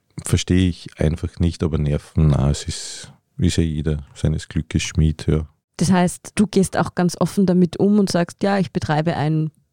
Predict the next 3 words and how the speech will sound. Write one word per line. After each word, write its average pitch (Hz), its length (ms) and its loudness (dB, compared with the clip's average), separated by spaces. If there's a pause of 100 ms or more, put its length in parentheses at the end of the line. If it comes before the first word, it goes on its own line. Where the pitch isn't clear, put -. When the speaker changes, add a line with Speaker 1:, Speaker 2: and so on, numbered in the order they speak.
(180)
Speaker 2:
Erotikkino.“ 220 1080 0 (400)
Deine 180 180 4
Familie 196 760 4